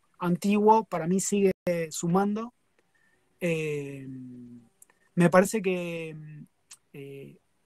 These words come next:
primero hay que tener en cuenta esto que te dije más temprano, como, bueno, pero ¿trabajo de qué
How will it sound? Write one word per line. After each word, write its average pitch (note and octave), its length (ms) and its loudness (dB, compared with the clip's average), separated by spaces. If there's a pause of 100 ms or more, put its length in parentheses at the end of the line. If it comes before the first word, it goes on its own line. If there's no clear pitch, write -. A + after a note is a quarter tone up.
(160)
primero F#3+ 320 4
hay G3+ 60 6
que F3+ 100 0
tener F#3 200 -2
en F#3 80 0
cuenta F#3+ 300 -2
esto F3+ 180 -4
que E3 100 -6
te D#3 100 -12
dije E3 400 -10
más E3 220 -6
temprano, E3 640 2 (140)
como, D3 360 -10 (640)
bueno, G3 260 2
pero E3+ 240 -2
¿trabajo G3 380 2
de F3+ 100 0
qué A3+ 380 -2